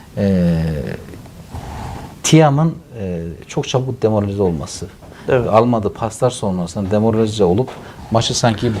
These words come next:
Speaker 1: bırakmış bir havası
Speaker 2: Sanki
Speaker 1: da
Speaker 2: bu ilk haftalarda
Speaker 1: Evet.
Speaker 2: Tiam da yoktu ama daha sonra yani git-,
Speaker 1: Ya şöyle, Tiam
Speaker 2: süreç
Speaker 1: orada
Speaker 2: devam
Speaker 1: aslında
Speaker 2: ettikçe
Speaker 1: haklı olduğu bir iki tane pozisyonu
Speaker 2: var,
Speaker 1: var.
Speaker 2: evet. Yüzde
Speaker 1: Yani
Speaker 2: yüz
Speaker 1: şu
Speaker 2: haklı
Speaker 1: şimdi,
Speaker 2: olduğu pozisyonlar
Speaker 1: e,
Speaker 2: var.
Speaker 1: biz de işte halı sahalarda falan oynarken, e, rakip,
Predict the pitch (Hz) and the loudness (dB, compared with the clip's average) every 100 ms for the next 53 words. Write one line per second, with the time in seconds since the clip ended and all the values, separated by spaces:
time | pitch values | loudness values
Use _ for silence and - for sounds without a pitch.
0 | 104 110 113 127 120 - 104 107 104 - | 4 4 2 -4 -8 -6 -2 -2 -4 -4
1 | - 160 110 165 165 185 185 180 180 175 | 0 2 4 2 2 2 2 2 2 2
2 | 165 175 107 85 - 170 170 170 175 165 | 2 0 -2 -8 0 2 2 4 2 2
3 | - 185 143 123 151 165 - 160 160 165 | 0 0 2 2 2 2 0 2 0 -2
4 | 165 151 151 151 160 147 147 143 135 - | -10 -10 -4 -2 -2 -4 2 4 4 2
5 | - 185 123 180 156 196 156 175 175 - | 2 4 4 0 0 2 6 6 4 2
6 | 180 170 185 196 - 160 165 165 160 180 | 2 4 4 2 0 2 2 0 -2 2
7 | 170 156 160 - 170 160 160 160 156 160 | 2 2 0 0 0 0 0 0 0 -4
8 | 147 - 143 - 143 139 120 127 123 117 | -4 -4 -10 -4 2 4 4 4 0 -4
9 | 127 135 113 120 117 123 139 135 123 131 | -10 -6 -2 -2 0 0 2 4 4 2
10 | - 127 - 123 143 156 131 127 151 110 | -2 -4 -2 -2 2 4 4 4 2 2
11 | 101 92 90 - 101 113 - 110 107 104 | 2 2 -2 -4 -2 0 0 2 4 2
12 | 98 110 107 87 110 120 131 101 143 156 | 0 0 0 0 2 4 4 2 0 0
13 | - - - - 104 104 101 90 85 76 | -4 -16 -14 -4 0 2 2 2 0 0
14 | 95 123 - 113 | 2 2 2 -2